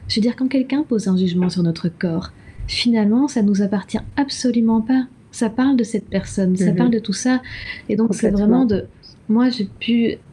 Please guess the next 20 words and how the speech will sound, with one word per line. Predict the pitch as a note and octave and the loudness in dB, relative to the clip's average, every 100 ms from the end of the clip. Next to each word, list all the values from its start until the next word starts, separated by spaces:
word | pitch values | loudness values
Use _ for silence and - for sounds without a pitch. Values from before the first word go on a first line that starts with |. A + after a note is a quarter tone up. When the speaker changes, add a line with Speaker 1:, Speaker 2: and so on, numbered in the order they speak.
| - - - - | -20 -20 -18 -2
Speaker 1:
à | |
un | F#3+ | 0
moment, | F#3 A3 | 2 2
j'ai | G3+ | 2
compris | G3 F#3+ G3 | 0 0 0
ça | F#3+ | 0
avec | |
ma | F#3 F#3 | 0 0
tête, | C4+ C4+ | -2 -2
et | |
puis | - G3+ | -2 0
vraiment | G3 G#3+ A3+ C4+ | 0 2 2 2
avec | A3 G3 G3 | 2 0 0
mon | F#3 | 0
corps | F#3 B3 A#3+ A#3+ G#3+ | 0 0 2 2 2
et | |
mon | F#3+ F#3 F#3+ | 2 2 0
cœur, | - B3+ C4 G#3 | 0 0 2 0
de | F#3+ | -2
vraiment, | F#3 G3 A#3 | -2 0 2